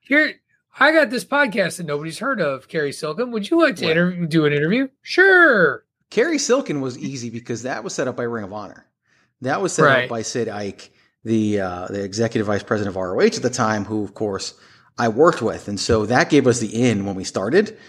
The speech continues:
Speaker 2: with Ring of Honor to get Ring of Honor guests about once a month at the time.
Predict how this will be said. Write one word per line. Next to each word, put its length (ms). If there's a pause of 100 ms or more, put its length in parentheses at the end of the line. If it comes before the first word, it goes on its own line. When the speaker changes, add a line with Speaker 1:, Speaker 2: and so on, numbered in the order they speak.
(220)
Speaker 2:
with 220
Ring 240
of 100
Honor 360
to 100
get 180
Ring 160
of 120
Honor 220
guests 300
about 200
once 260
a 60
month 480
at 80
the 60
time. 440